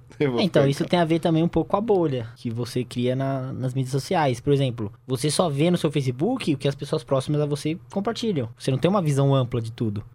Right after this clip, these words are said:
Speaker 2: Por exemplo, se você só tem amigo que gosta de azul, só vai ver azul no Facebook.
Speaker 1: Uhum.
Speaker 2: E quando você vê o vermelho, você fica, "Peraí, o que que é isso? Esse cara tá totalmente errado, ele é
Speaker 1: E
Speaker 2: um
Speaker 1: tem fil-,
Speaker 2: idiota."
Speaker 1: e tem filtros também, né?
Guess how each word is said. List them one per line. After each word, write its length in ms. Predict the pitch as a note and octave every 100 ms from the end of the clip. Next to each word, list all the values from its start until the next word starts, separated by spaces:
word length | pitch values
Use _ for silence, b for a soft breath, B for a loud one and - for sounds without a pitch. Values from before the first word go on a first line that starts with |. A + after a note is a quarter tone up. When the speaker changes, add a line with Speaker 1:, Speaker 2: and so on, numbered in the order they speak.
| _
Speaker 2:
Por 60 | C3
exemplo, 100 | A2
se 60 |
você 120 | C3 -
só 100 | C#3+
tem 160 | F3+
amigo 480 | F3+ E3+ C#3+ A#2+ A2 B -
que 480 | C3 B2 A#2+ A2+
gosta 260 | A2+ C3 C3
de 100 | A2+
azul, 380 | A2 D3+ A3 D3 -
só 160 | - B2
vai 160 | B2+
ver 160 | C3+ D3
azul 240 | G#3+ G3+
no 60 | E3
Facebook. 520 | F3+ G3+ A#3 F#3 B2
Speaker 1:
Uhum. 280 | G#2+ G#2+ A#2+ - C4+
Speaker 2:
E 80 |
quando 160 | - D3+
você 180 | D3 D#3+
vê 120 | D3
o 80 | D#3
vermelho, 500 | D#3 D3 C#3 D#3 G3
você 140 | -
fica, 200 | F3+ F3 C3 - -
"Peraí, 280 | - - B3
o 20 |
que 100 | -
que 100 | D3
é 40 | G#3+
isso? 220 | D3 -
Esse 60 | B2+
cara 180 | B2 F3+
tá 60 | -
totalmente 340 | E3 F3 G#3 F#4+
errado, 440 | G4 E3 F3 C#3+
ele 80 | A2+
é 60 | D3
Speaker 1:
E 40 |
Speaker 2:
um 20 | C#4+
Speaker 1:
tem 200 | - C3
fil-, 120 | E4+
Speaker 2:
idiota." 420 | D#3 D#3 B2 B2
Speaker 1:
e 60 | G#2
tem 200 | - B2
filtros 600 | - B2 D#3 - G2+ -
também, 320 | G2+ F#2+ F#2
né? 240 | F#2+ G3+